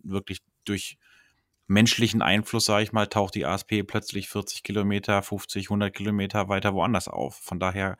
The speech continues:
muss, glaub ich, wirklich jeder, egal in welchem Bundesland man lebt, äh, da, wo Sauen vorkommt, muss jeder damit rechnen, dass es plötzlich vor der eigenen Haustür auftaucht. Und, äh, da muss man sich eben auch mal immer wieder bewusst machen, was es denn eigentlich dann bedeutet. Ne?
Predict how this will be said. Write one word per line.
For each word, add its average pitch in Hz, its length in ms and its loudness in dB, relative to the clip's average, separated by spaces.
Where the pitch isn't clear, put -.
muss, 104 220 2
glaub 101 180 2
ich, 85 100 -4
wirklich 98 280 -6
jeder, 107 260 0
egal 85 260 -2
in 98 140 -4
welchem 92 240 -4
Bundesland 95 420 -6
man 87 140 -4
lebt, 95 460 -2
äh, 95 200 -4
da, 92 260 -2
wo 101 60 -4
Sauen 90 280 -2
vorkommt, 95 500 -4
muss 87 240 -10
jeder 98 180 0
damit 92 300 -4
rechnen, 92 340 -6
dass 92 140 -8
es 90 80 -14
plötzlich - 340 -10
vor 98 120 -6
der - 60 -2
eigenen 92 220 0
Haustür 110 320 -2
auftaucht. - 540 -6
Und, 92 320 -2
äh, 92 260 -2
da 90 120 -4
muss 92 200 -4
man 104 100 2
sich 92 200 -8
eben 90 180 -6
auch 90 100 -10
mal 95 100 -6
immer 90 160 -2
wieder 92 120 0
bewusst 85 380 -10
machen, 95 260 -4
was 95 140 -4
es 92 140 -10
denn - 100 -10
eigentlich - 240 -10
dann 82 160 -8
bedeutet. 90 560 -6
Ne? 104 240 -4